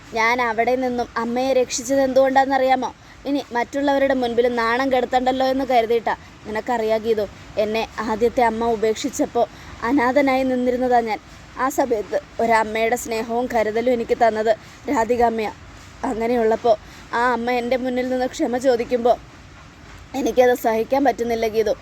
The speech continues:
അതുകൊണ്ടാ ഞാൻ ക്ഷമിച്ചത്. ഇല്ലായിരുന്നെങ്കിൽ ഞാൻ അവരോട് ക്ഷമിക്കില്ലായിരുന്നു. ഇപ്പൊ തന്നെ ഇവിടെ നിന്നും ഇറക്കി വിട്ടാനെയായിരുന്നു." "ആ, എന്തായാലും സാരമില്ല, ഇനിയൊരവസരം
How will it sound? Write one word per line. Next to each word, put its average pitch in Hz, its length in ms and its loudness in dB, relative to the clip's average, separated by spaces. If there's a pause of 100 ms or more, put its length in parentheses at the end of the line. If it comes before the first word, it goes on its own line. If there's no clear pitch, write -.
(280)
അതുകൊണ്ടാ 254 420 2 (120)
ഞാൻ 220 180 -2
ക്ഷമിച്ചത്. 226 540 -2 (260)
ഇല്ലായിരുന്നെങ്കിൽ 214 580 0 (100)
ഞാൻ 233 200 -2
അവരോട് 240 280 0
ക്ഷമിക്കില്ലായിരുന്നു. 240 800 0 (340)
ഇപ്പൊ - 220 -6
തന്നെ 254 380 -2
ഇവിടെ 254 200 0
നിന്നും 262 240 0 (140)
ഇറക്കി 262 260 0
വിട്ടാനെയായിരുന്നു." 247 760 2 (340)
"ആ, 208 160 -4 (200)
എന്തായാലും 202 560 0
സാരമില്ല, 220 460 2 (240)
ഇനിയൊരവസരം 262 680 2